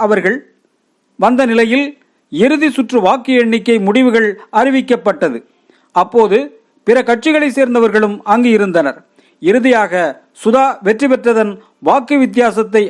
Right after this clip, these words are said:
அறிவித்து வெற்றிக்கான சான்றிதழை வழங்கினர். இதனைத் தொடர்ந்து மகிழ்ச்சியில் திளைத்த தி மு க மற்றும் காங்கிரஸ், கம்யூனிஸ்ட் உள்ளிட்ட கூட்டணி கட்சியினர் ஊர்வலமாக மயிலாடுதுறை பேருந்து நிலையம் வந்து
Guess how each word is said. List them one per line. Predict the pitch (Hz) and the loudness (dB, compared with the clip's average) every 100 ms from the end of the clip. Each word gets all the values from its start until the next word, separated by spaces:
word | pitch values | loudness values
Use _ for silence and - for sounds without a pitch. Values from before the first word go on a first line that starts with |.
| 170 | 0
அறிவித்து | 170 214 208 277 302 - _ _ - | 0 0 -2 -4 -6 -8 _ _ -2
வெற்றிக்கான | 214 220 302 262 247 226 - | -2 -2 -4 -2 0 0 0
சான்றிதழை | 220 226 208 196 202 - 247 | 0 0 0 0 -4 -8 -2
வழங்கினர். | 247 220 175 139 123 _ _ _ _ _ _ 170 | 2 2 0 -4 -6 _ _ _ _ _ _ -2
இதனைத் | 262 277 247 202 | 0 0 0 0
தொடர்ந்து | 247 269 233 226 269 _ _ _ 143 | 2 2 0 0 -4 _ _ _ -2
மகிழ்ச்சியில் | 175 269 262 294 294 254 | -2 0 -2 0 0 2
திளைத்த | 262 254 247 247 | 0 0 -2 -2
தி | 226 262 | 0 0
மு | 277 | 2
க | 262 247 | 2 2
மற்றும் | 240 220 196 185 | 0 -2 -2 0
காங்கிரஸ், | 247 277 277 233 _ _ - | 0 2 0 -2 _ _ -4
கம்யூனிஸ்ட் | 180 254 302 294 - 277 | 0 2 2 0 0 0
உள்ளிட்ட | 240 240 208 220 208 | 2 0 0 -2 0
கூட்டணி | 285 240 277 254 | -2 0 -2 0
கட்சியினர் | 220 220 220 208 180 - _ _ - | -2 -2 -2 0 -2 -4 _ _ -10
ஊர்வலமாக | 160 294 311 269 226 220 196 202 170 - - 151 | -2 0 2 2 2 0 0 -2 -2 -10 -6 -2
மயிலாடுதுறை | 220 285 277 262 254 247 | 0 2 0 0 -2 2
பேருந்து | 214 277 262 247 | 2 2 0 0
நிலையம் | 240 226 180 | 0 0 0
வந்து | 185 196 | -2 -2